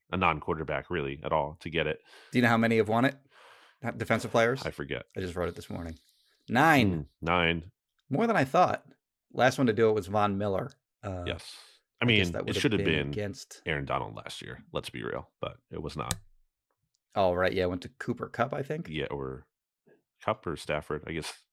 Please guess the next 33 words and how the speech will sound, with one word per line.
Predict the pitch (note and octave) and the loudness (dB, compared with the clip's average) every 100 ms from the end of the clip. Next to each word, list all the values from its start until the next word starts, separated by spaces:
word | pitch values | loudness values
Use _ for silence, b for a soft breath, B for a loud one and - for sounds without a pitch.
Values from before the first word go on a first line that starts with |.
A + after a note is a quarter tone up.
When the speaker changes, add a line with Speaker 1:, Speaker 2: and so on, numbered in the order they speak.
| - | -6
Speaker 2:
I | |
think | D3+ | -4
it | G3 | -4
went, | C#3+ | -2
I | B2 | -2
think | B2 | -2
it | F3 | -2
went | E3 | -4
to | - | -4
Cooper | C#3 - | -4 -2
Kupp. | A#2+ G2 - _ _ | 0 0 -6 _ _
Speaker 1:
And, | - F2+ F2 F2 E2 D#2+ | 0 2 2 0 -4 -8
um, | - D#2 D2+ D2 D2 - _ _ - - | -6 -2 -2 -4 -8 -14 _ _ -16 -8
I | |
saw | F2 A#2 | -2 0
something | A2 A2 G2 F2+ | 2 0 -2 -2
on | E2+ D#2+ | -2 -2
E | E2 | -2
S | D#2+ | -4
P | - D#2+ | -4 -6
N | D#2+ | -4
today | D#2+ D#2 | -4 -4
about | D2 D2 C#2 - _ _ _ - | -2 -4 -4 -8 _ _ _ -10
a | D2 | -2
bettor | E2 D#2 D#2+ | -2 0 -2
who | D2+ | -6
put | - E2+ - | -6 -8 -2
five | F#2 F2+ | 0 0
hundred | F2+ F2 | 0 -2
dollars | D#2 D#2 D#2 D2 | 0 0 0 -4
on | D#2+ | -6
both | C#2+ E2 D#2 | -4 -4 -6
kickers | - E2 - C2 - - | -8 -8 -6 -8 -8 -14